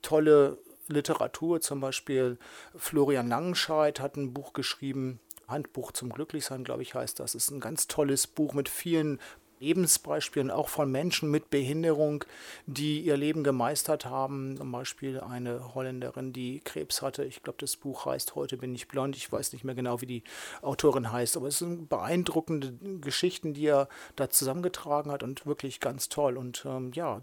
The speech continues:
so findet ja jeder auch eine Möglichkeit, sich über dieses Thema zu informieren und sein Glücklichsein und seine Begeisterung auch zu leben. Und ich glaube, was wichtig ist, ist nicht zu groß anzufangen, sondern das wirklich täglich zu trainieren und Step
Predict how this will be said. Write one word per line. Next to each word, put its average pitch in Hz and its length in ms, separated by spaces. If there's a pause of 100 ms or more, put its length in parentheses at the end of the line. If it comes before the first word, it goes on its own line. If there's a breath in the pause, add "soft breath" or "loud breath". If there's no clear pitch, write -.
so 147 180
findet 151 480 (720 loud breath)
ja 151 280
jeder 139 420
auch 143 140
eine 147 100
Möglichkeit, 143 1160
sich 127 240
über 139 160
dieses 127 300
Thema 135 340
zu - 160
informieren 131 640
und 127 120
sein 123 200
Glücklichsein 135 500
und 117 140
seine 117 240
Begeisterung 135 640
auch - 160
zu - 180
leben. 139 400
Und 123 220 (380 loud breath)
ich - 120
glaube, 165 260
was 143 220
wichtig 151 380
ist, 143 180
ist 143 300
nicht - 260
zu - 140
groß 302 500
anzufangen, 151 680
sondern 131 300
das 127 200
wirklich 131 340
täglich 143 460
zu - 140
trainieren 131 520
und 123 200 (600 loud breath)
Step - 520